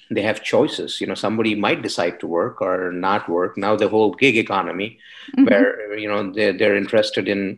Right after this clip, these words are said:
Speaker 1: what they truly want to do, and they don't equate success with money anymore, I feel. I feel like they equate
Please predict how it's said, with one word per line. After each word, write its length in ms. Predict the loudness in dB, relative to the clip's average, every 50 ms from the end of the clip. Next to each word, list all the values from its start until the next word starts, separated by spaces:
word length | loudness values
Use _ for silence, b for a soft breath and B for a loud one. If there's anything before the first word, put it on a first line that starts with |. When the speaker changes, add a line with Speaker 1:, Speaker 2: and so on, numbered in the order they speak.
| -12 _
Speaker 1:
what 300 | -4 0 2 2 2 2
they 120 | 0 0 0
truly 340 | 0 -2 -2 0 0 0
want 300 | 0 0 0 0 -2 -2
to 80 | -2 -4
do, 220 | -4 -2 -4 -4
and 140 | -4 -2 0
they 80 | 2 4
don't 240 | 4 4 4 2 0
equate 540 | -2 -4 -2 0 2 2 2 2 0 -6 -12 -14
success 560 | -12 -12 -12 -10 -4 0 0 0 0 -2 -2
with 280 | -2 -2 -4 -4 -8
money 360 | -6 -4 -2 -2 -2 -2 -2 -2
anymore, 420 | -2 -2 -2 -2 -2 -2 -2 -2
I 80 | -2 -2
feel. 300 | -4 -4 -4 -2 -2 -2
I 60 | -2
feel 180 | -2 -2 0
like 180 | 0 0 -2 -2
they 120 | -4 -4 -4
equate 340 | -4 -4 -4 -4 -4 -4